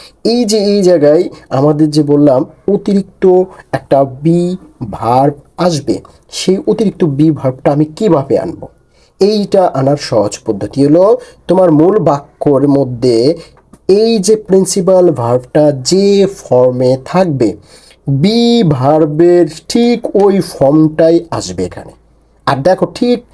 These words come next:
প্রিন্সিপাল ভার্বের ঠিক আগে আসতেছে।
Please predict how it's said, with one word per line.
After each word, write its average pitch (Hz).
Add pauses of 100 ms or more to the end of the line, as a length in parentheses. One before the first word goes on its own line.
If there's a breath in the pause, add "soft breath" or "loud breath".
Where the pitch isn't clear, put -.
(300 soft breath)
প্রিন্সিপাল 208
ভার্বের 135 (100)
ঠিক - (100)
আগে 135
আসতেছে। -